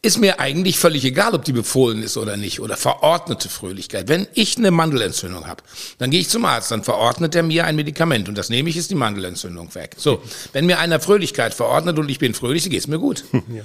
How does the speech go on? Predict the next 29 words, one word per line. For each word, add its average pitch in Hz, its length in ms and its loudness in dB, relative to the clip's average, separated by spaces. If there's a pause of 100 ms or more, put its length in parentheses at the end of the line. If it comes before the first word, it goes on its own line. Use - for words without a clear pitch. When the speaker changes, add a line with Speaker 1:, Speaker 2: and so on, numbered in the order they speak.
Speaker 1:
Ob 123 100 -10
das 123 120 2
verordnet 156 500 0
ist 117 160 -2
oder 127 120 0
ob 127 40 2
ich 117 60 -6
das 127 120 0
freiwillig 151 380 -2
mache, 131 180 0
ist 120 100 -4
mir 120 100 -2
im - 80 -10
Endeffekt 127 480 -4
egal. 92 280 -10 (540)
Die 123 80 2
Leute 202 460 2
tun 208 440 0
im 165 160 0
Karneval 139 560 0
etwas, 135 460 -2 (140)
was 135 140 -2
sie 180 80 -2
sonst 123 300 0
nicht 175 160 -2
tun. 85 220 -6
Sie - 140 -8
gehen - 260 -14
raus, 117 560 0